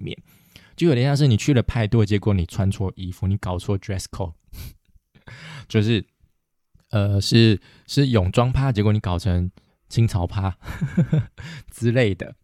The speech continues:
哦，或者是你，你，你来到，你参加一个派对，然后你想要跟主人打招呼，结果一直找不到人，然后你整个派对你就真的跟无头苍蝇一样这边乱转乱冲，然后一直在问说，“哎，主人在哪里？”然后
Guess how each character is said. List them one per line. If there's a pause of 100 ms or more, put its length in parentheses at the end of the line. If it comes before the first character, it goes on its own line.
(720)
哦， (300)
或
者
是
你， (260)
你，
你
来
到，
你
参
加
一
个
派
对，
然
后
你
想
要
跟
主
人
打
招
呼，
结
果
一
直
找
不
到
人， (600)
然
后
你
整
个
派
对
你
就
真
的
跟 (200)
无
头
苍
蝇
一
样
这
边
乱
转
乱
冲，
然
后
一
直
在
问
说
，“哎， (320)
主
人
在
哪
里？” (320)
然
后